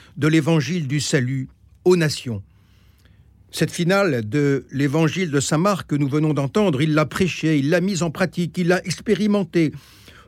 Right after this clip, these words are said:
nous montrant que le Christ ressuscité ne cesse aujourd'hui de nous aimer et d'être à l'œuvre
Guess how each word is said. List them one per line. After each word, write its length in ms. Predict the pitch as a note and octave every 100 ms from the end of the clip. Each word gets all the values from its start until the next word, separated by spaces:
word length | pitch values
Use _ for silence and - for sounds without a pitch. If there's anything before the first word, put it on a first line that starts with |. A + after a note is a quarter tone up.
| -
nous 140 | D3
montrant 440 | F3+ F#3 - G#3
que 280 | F#3 F3 F3
le 160 | C#3+ D3
Christ 320 | - B3+ -
ressuscité 800 | G3+ F3 F#3 F#3+ E3+ G#3+ C4 A#3 - -
ne 180 | D3+ G#3
cesse 340 | - G3 F3 -
aujourd'hui 640 | A#3+ G#3 A3 F3+ A3+ B3+
de 100 | F#3
nous 300 | F#3 F#3+ D#3+
aimer 440 | A#3 G3 B3 B3 -
et 120 | E3+
d'être 300 | E3+ A3+ E3
à 60 | G3
l'œuvre 480 | F3+ D#3+ G2 D#2+